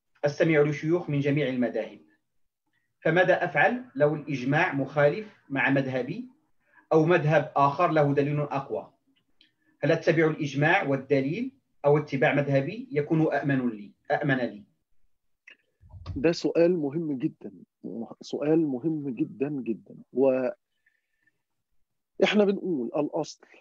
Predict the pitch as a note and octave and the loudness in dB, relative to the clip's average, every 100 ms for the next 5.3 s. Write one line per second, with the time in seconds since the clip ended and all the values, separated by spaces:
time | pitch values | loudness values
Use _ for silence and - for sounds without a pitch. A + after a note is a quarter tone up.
0 | - _ - A3 F3 F3+ - D#3+ E3 F3+ | -20 _ -2 0 0 -2 -2 -4 -4 -8
1 | - D#3+ D3+ C#3 - C3+ - A2 G#2+ G2 | -12 -10 -8 -8 -8 -12 -10 -10 -10 -14
2 | - A3 G#3 E3 G3 D#3+ - - G3 D3 | 0 2 2 2 2 0 -4 0 0 0
3 | - - C3+ C3+ - F#3 D#3 C3+ A#2+ G#2+ | -8 -12 -6 -6 -2 -4 -4 -4 -4 -2
4 | D#3+ - - - B2+ C3+ F3+ E3 - D3+ | -4 -4 -14 -6 -2 0 0 -2 -6 -6
5 | C#3 G3 A3+ | -2 -2 -2